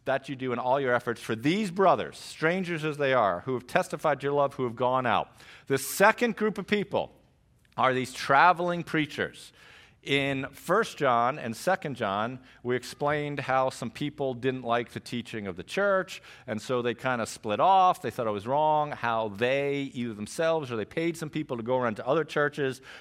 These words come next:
to try to infiltrate with non-truth. Those were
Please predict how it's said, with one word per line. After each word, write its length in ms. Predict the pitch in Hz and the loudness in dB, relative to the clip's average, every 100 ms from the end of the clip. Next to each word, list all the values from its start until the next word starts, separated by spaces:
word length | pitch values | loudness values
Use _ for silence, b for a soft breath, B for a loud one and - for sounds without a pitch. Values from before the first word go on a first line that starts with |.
| - | -12
to 80 | 117 | -4
try 200 | - 120 | 0 0
to 100 | 117 | 0
infiltrate 480 | 127 120 120 127 117 | -4 -4 -4 -2 -2
with 120 | 101 | -4
non-truth. 840 | 95 107 156 180 - 175 180 170 - B B B - - - | 0 2 2 0 -2 0 0 0 -6 B B B -20 -14 -2
Those 400 | 127 151 147 139 | 0 2 -2 0
were 340 | 139 139 | 2 2